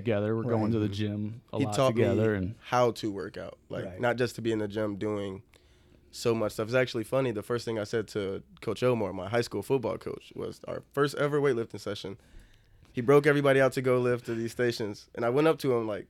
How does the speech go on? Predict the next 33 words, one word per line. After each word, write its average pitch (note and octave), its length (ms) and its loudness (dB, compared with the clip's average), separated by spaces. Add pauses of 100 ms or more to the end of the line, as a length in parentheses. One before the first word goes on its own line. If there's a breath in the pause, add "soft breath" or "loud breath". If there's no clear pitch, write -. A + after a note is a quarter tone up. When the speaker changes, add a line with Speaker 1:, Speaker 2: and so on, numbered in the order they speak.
(100)
Speaker 3:
in A#2+ 120 -6
the G#2 80 -6
corner, D3+ 320 0
like, G2+ 180 -6
"Hey, A#2 180 -6 (280)
coach, - 360 -6 (420)
I C#3 120 2
can't E3 340 0
lift D#3 220 0
weights. C#3+ 340 0
<laughs> D3+ 80 4
Like, F3 280 6
I E3+ 80 10
don't F3+ 120 6
know E3 100 8
what E3+ 100 8
I'm E3 80 8
supposed D#3+ 220 6
to F#3 1160 8
do." - 40 -
<laughs> - 840 -2
And D#3+ 140 10
he's D3+ 100 6
like, C3+ 160 8
"Well, D#3 160 8
son, E3+ 420 6
that's A2+ 200 2
how B2+ 100 0
you C#3+ 140 -2
do D#3+ 160 -2
it." A2 80 0
And, G#2+ 180 -2
uh, G#2 180 -4